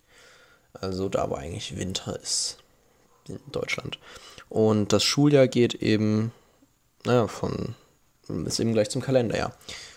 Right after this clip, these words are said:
Und die Ferien sind sehr, sehr lang. Also ich glaub, ich bin irgendwie am einundzwanzigsten Januar, äh, äh, nicht Januar, November, äh, bin ich, glaub ich, aus der Schule raus.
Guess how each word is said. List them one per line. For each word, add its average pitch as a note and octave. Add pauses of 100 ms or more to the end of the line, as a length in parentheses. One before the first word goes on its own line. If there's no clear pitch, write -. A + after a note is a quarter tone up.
(120)
Und A2+
die A2+
Ferien C3+
sind B2
sehr, A2+
sehr G#2+
lang. B2
Also G2+
ich -
glaub, G#2+
ich -
bin -
irgendwie A2+
am G2
einundzwanzigsten D3+
Januar, C#3+
äh, G2+
äh, G2
nicht G#2
Januar, G2
November, G#2 (840)
äh, G#2+
bin G#2
ich, G2+
glaub G#2
ich, -
aus -
der A2
Schule G#2
raus. B2+